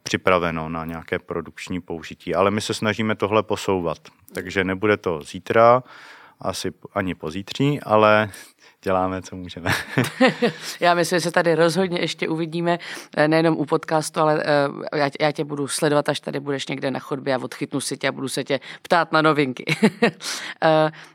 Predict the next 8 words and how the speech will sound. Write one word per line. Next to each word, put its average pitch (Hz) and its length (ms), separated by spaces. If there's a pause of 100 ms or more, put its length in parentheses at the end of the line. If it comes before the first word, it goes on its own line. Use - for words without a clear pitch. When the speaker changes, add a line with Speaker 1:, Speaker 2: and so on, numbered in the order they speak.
Speaker 2:
já 160 280
ještě, 175 240
abych 196 180
tady 208 180
to 208 120
možná 202 480
napojila 185 520
na, 185 220